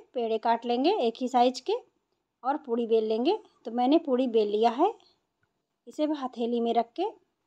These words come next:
कचौरी के बैटर को फिल कर लेंगे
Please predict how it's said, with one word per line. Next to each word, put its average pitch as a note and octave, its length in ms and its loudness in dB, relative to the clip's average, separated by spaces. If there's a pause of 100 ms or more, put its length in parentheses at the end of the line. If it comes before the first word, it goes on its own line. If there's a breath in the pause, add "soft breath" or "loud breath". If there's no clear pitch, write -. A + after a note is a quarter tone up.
(280)
कचौरी A#3+ 380 0
के D#4+ 140 0
बैटर A#3+ 320 2
को F4 180 2 (500)
फिल A3+ 120 -6
कर A3+ 200 -4
लेंगे C4+ 360 2